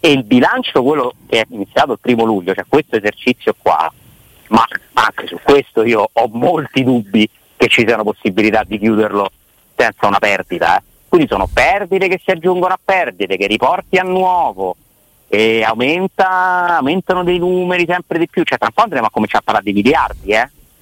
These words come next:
cioè, tra un po' l'unità di misura non sarà più bilioni, con questo ritmo tra un po' si sconfina verso il miliardo di perdite aggregate.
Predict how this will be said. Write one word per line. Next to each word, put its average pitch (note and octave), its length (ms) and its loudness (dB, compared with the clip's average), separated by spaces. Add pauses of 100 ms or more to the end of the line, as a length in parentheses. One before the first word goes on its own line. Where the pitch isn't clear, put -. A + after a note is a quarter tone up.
(280)
cioè, G#2+ 140 0
tra C#3 100 2
un F3 100 0
po' B2 140 2
l'unità A2 400 0
di C3 80 -4
misura G2+ 460 2
non G#2 120 -6
sarà C#3 140 0
più G3+ 200 0
bilioni, A2+ 600 0
con B2 140 -2
questo - 320 -2
ritmo B2 440 -2
tra C4+ 120 0
un - 40 -8
po' A3 200 0
si E3+ 120 0
sconfina F#3+ 460 0
verso D#3 300 -4
il D3 100 2
miliardo G2+ 680 0 (680)
di C3 140 2
perdite A#2+ 540 0
aggregate. F#2 720 -2